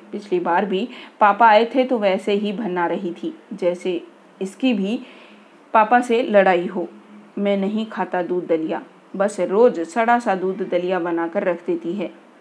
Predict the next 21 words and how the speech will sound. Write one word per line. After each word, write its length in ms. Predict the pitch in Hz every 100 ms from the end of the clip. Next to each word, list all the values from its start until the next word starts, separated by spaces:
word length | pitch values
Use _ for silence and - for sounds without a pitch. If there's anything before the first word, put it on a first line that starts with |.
| -
"बंटी, 280 | 190 170 180
क्या 220 | 202 202
बात 280 | 196 170 160
है, 160 | 190 262 - - - -
कैसी 280 | 254 254 285
सख्त 300 | 262 226 -
आवाज़ 460 | - 190 185 190 196
में 160 | 185
बोल 160 | 180 180
रही 260 | 175 185 180
है 100 | 170
मम्मी?" 320 | 165 170 - - - - -
बंटी 320 | 175 170 190
भीतर 360 | 175 220 214 226
ही 60 | 202
भीतर 360 | 180 190 185
सहम 360 | 190 190 175 170
गया। 240 | 170 165 - - -
धीरे 220 | 196 202
से 120 | 202
बोला, 360 | 175 185 202